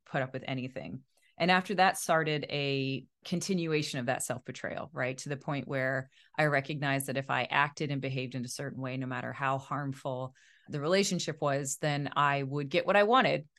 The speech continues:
or I would get clothes, or I would get shopping sprees, or I would get gifts. Like,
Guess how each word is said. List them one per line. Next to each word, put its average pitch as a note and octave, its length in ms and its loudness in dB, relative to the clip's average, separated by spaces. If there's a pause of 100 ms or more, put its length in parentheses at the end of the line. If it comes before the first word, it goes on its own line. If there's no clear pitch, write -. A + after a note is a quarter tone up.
(220)
or D#3 320 6
I D#3 120 6
would D#3+ 140 2
get E3 320 2
clothes, F3+ 540 6
or D3+ 100 4
I C#3+ 80 6
would D3+ 140 0
get F#3 160 -2
shopping A#3 400 4
sprees, D3+ 480 -2
or C#3 80 0
I D3 80 0
would D#3 180 -2
get F3+ 240 -2
gifts. F#3+ 560 4
Like, E3 340 -6